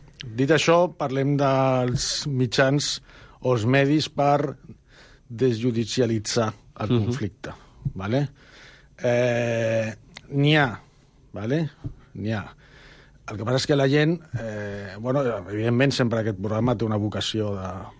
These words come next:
Speaker 1: divulgativa i no pas, no pas acadèmica, no? Parlarem avui de la mediació, parlarem de l'arbitratge,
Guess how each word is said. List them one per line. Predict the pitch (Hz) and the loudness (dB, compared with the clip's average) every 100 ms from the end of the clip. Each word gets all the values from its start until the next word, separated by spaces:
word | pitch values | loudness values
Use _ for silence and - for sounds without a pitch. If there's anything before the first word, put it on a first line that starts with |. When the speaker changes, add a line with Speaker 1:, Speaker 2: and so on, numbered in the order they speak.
| - | -6
Speaker 1:
divulgativa | 113 117 107 104 123 117 127 | -2 0 0 0 0 4 4
i | |
no | 127 110 | 2 0
pas, | 107 101 101 - - | 0 0 -2 -6 -6
no | 107 90 | -6 -4
pas | 101 104 | -2 -2
acadèmica, | 107 131 110 90 - | 2 2 2 -4 -8
no? | 90 131 143 - | -6 -6 -6 -4
Parlarem | 107 107 120 127 131 127 | -2 0 2 2 2 0
avui | 117 131 | 2 2
de | 123 | 2
la | 113 | 0
mediació, | 117 120 123 120 156 165 180 151 | 0 2 0 0 2 2 2 -4
parlarem | - 101 104 110 | -12 -10 -6 -4
de | 113 | -2
l'arbitratge, | 117 117 117 107 143 151 - 139 | -2 0 0 2 2 2 0 -2